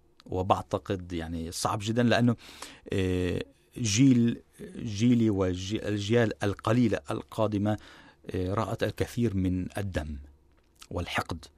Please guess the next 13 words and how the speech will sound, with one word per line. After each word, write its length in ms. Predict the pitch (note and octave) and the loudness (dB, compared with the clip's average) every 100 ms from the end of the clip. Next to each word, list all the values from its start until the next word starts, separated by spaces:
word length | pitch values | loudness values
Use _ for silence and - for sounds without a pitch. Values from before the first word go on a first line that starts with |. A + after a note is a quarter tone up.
| _ - | _ -12
والكراهية. 880 | F#2 F#2+ F2 F2 D#2 E2 D#2+ D2+ - - _ _ _ _ - - - - _ _ - | -6 -4 -4 -4 -4 -6 -8 -8 -12 -20 _ _ _ _ -20 -20 -20 -20 _ _ -2
نأمل 560 | A2 B2+ - A#2+ A#2+ A#2+ | 2 4 4 2 2 0
في 180 | - G2+ | -2 0
تدخل 460 | G2 G#2 - - | 2 0 -2 -2
إلهي. 480 | G2 F2+ D2+ C#2 - - _ _ _ _ _ _ _ _ _ _ - - | -2 -2 -4 -8 -14 -20 _ _ _ _ _ _ _ _ _ _ -14 -2
هذا 200 | A2 F2+ | 0 0
هو 140 | F#2 | 0
الحل 340 | F2 - F2+ E2 | -2 -2 -2 -2
الوحيد 540 | E2+ E2 - G2 G2 | -4 -4 -4 -4 -4
بعتقد 440 | F2 - - - | -6 -6 -8 -6
في 180 | - G#2+ | 2 4
هذه 220 | B2 G#2+ | 6 6
الأوقات. 460 | G2+ G#2+ - D2+ | 2 -4 -10 -12